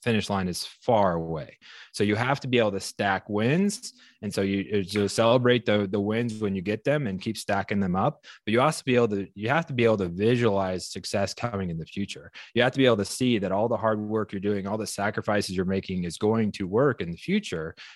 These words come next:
And so a lot of times that means changing our story. So we might come in with the story knowing that we'll try this for a while, but eventually we'll fail 'cause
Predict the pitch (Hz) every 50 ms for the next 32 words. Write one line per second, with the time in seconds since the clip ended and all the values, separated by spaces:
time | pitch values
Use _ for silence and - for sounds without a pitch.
0 | - - 110 - - 120 131 143 156 170 - 160 135 123 113 117 110 117 113 113
1 | 107 104 - - - 131 131 131 123 117 117 110 104 95 90 - - - 117 104
2 | 95 82 71 73 - - 110 113 120 131 135 139 127 - 127 123 120 117 110 107
3 | 98 - 98 - - - 110 107 104 101 98 92 95 101 104 101 101 98 98 92
4 | 92 87 98 110 110 - - 170 165 156 143 135 - - 123 113 107 110 107 107
5 | 107 107 98 98 90 92 98 110 113 - - 110 104 101 101 95 - - 95 98
6 | 95 95 90 - 92 87